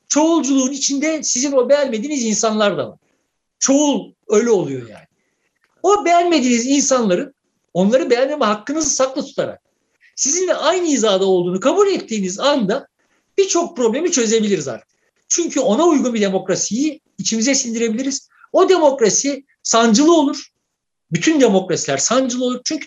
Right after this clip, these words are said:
toplumlar doğurup duruyorlar kardeşim. Yani sancısız bir dünyayı niye hayal ediyorsunuz? Yani öyle bir dünya olmayacak.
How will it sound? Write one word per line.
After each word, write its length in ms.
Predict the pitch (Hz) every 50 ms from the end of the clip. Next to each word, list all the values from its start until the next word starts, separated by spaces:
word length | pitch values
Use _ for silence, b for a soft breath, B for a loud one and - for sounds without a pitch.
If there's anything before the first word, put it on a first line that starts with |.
| _ _
toplumlar 640 | - 320 349 349 339 311 302 262 220 196 190 - b b b b b b b _ _ _ _ _ _ _ _ _ -
doğurup 460 | 214 285 320 349 370 381 381 - -
duruyorlar 460 | 196 202 233 320 349 339 262 170 - -
kardeşim. 420 | 190 226 277 320 311 - 175 202
Yani 300 | 208 165 180 233 196 - B B B B B
sancısız 640 | - 226 226 254 277 285 339 - 381 381 359 349
bir 100 | 359 320
dünyayı 400 | 349 339 330 311 285 254 240 214
niye 200 | 208 220 269 320
hayal 320 | 320 302 311 302 277 277 269
ediyorsunuz? 560 | 254 233 240 226 214 202 - 208 180 156 156
Yani 200 | 175 170 175 - 196
öyle 280 | 208 277 349 381 381
bir 120 | 370 349 302
dünya 300 | 302 285 240 208 175 170
olmayacak. 640 | 202 226 330 370 349 302 233 170 127 - - -